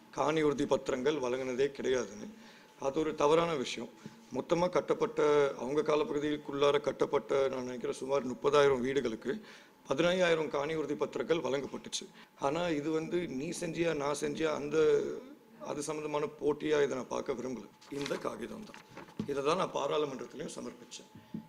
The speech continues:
இந்த காகிதத்தை பொறுத்த வரைக்கும் இது வந்து நீங்க தான் இந்த வீட்டுக்கு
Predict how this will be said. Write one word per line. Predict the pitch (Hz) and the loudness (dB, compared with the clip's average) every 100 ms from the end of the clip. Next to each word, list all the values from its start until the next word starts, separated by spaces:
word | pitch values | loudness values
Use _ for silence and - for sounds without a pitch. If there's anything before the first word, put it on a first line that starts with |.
| - | -12
இந்த | 147 214 214 | -6 -2 0
காகிதத்தை | 170 190 208 180 - 151 | 0 0 -2 -4 -6 -4
பொறுத்த | 147 147 156 | -4 -2 -2
வரைக்கும் | 113 104 135 160 226 - - - - - - - - | -2 -6 -8 -8 -8 -14 -18 -20 -20 -20 -20 -20 -6
இது | 160 180 | -2 0
வந்து | 208 185 175 220 226 - - - - - - - - | 0 0 -2 -2 0 -4 -6 -12 -18 -20 -20 -18 -6
நீங்க | 151 185 196 190 | -2 0 0 2
தான் | 196 208 202 - | 2 2 0 -4
இந்த | 165 165 156 | -8 -4 -4
வீட்டுக்கு | 170 175 170 - | -4 -8 -12 -8